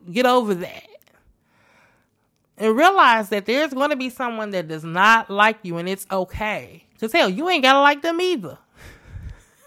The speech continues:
<laughs> And you're gonna come across people that you don't like. And you're gonna move on. And there's not gonna be any bad blood, because I just prefer not to like you. You're not my type.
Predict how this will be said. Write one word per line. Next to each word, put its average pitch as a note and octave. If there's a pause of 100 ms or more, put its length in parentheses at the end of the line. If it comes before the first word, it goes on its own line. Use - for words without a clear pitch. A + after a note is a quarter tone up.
(420)
<laughs> C#4 (280)
And A#3
you're E4
gonna D#4
come C#4+
across C#4+
people D4+
that C#4+
you F4+
don't C4+
like. E3 (760)
And C4+
you're D4
gonna D4
move D#4+
on. F4+ (840)
And C4
there's D4
not C#4+
gonna C#4
be C#4+
any C#4+
bad C4+
blood, B3+
because A#3
I A#3
just A3+
prefer A3+
not A3
to C4
like D#4+
you. - (1500)
You're B3+
not B3+
my A#3
type. E4